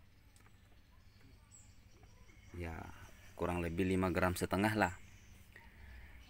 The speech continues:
Andaikan di dalam sini, di, andaikan seandainya di dalam bulion ini mengandung emas satu gram saja,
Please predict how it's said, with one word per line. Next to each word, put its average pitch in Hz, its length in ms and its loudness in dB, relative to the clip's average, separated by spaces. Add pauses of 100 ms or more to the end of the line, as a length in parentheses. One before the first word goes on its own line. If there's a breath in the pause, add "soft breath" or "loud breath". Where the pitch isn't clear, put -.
(320)
Andaikan 117 640 10
di 120 80 12
dalam 120 320 10
sini, 123 560 6
di, 101 160 4 (320)
andaikan 104 640 8
seandainya 123 640 10
di 117 160 8
dalam 107 400 10
bulion 107 320 8
ini 101 560 4
mengandung 95 800 4
emas 95 640 0
satu 101 320 2
gram 143 320 6
saja, 110 400 4